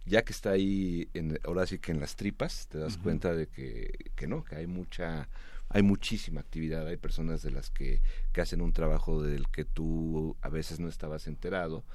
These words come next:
Speaker 1: y bueno, pues ese es justamente el desafío, ¿no? Transitar por esos, por esos pasillos, por esas aulas y, y poder generar un espacio de difusión que,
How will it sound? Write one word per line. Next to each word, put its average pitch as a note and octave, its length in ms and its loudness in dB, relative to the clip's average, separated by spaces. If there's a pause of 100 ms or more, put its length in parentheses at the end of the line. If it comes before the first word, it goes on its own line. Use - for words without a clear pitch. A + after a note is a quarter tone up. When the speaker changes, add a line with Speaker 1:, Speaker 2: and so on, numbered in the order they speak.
(480)
Speaker 1:
y G2 500 4
bueno, F3 200 4
pues C3 200 2
ese D3 160 -4
es - 60 -6
justamente B2 1000 -2
el F2+ 100 -4
desafío, C3+ 540 -6 (200)
¿no? - 120 -10 (100)
Transitar A2+ 520 2
por G#2+ 200 0
esos, G#2+ 480 -2 (540)
por G#2 120 0
esos A2 200 -2
pasillos, A2+ 540 0
por G2 200 0
esas G2+ 300 -2
aulas G#2+ 560 0
y, D#2+ 260 -4
y D2+ 560 -4 (440)
poder F#2 260 4
generar F2+ 420 2
un F#2 160 0
espacio F2 580 -2
de D2+ 300 -2
difusión F#2 560 -2
que, D#2 360 -6